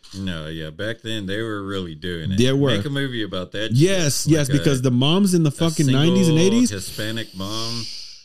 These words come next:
Speaker 1: raising a family and a
Speaker 2: And like you said,
Speaker 1: that world.
Speaker 2: always having groceries, always having gas,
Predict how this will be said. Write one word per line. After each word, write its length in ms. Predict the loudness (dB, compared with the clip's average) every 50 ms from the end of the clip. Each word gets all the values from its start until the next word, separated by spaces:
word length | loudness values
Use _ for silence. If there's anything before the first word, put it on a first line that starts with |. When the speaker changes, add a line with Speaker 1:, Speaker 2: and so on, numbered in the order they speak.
| _ _ _ _ _ -12
Speaker 1:
raising 360 | -8 -8 -8 -6 -8 -8 -10
a 40 | -10
family 680 | -12 -12 -12 -12 -10 -12 -12 -12 -12 -12 -12 -10 -10 -10
and 200 | -10 -10 -10 -10
a 140 | -12 -12 -16 _ _ _ _ _ _ _ _ _ _ _ _ _ _ _ 0 2
Speaker 2:
And 100 | 2 4
like 140 | 4 2
you 80 | 2 2
said, 180 | 2 2 0 0
Speaker 1:
that 240 | -4 -6 -6 -8
world. 180 | -10 -10 -4 -2
Speaker 2:
always 300 | 0 2 4 4 4 4
having 300 | 4 2 4 2 2 4
groceries, 580 | 4 4 4 2 0 0 0 -2 -2 -4 -6 -2
always 300 | 0 2 2 4 4 4
having 260 | 2 2 2 2 2
gas, 400 | 4 4 4 4 2 2 0 0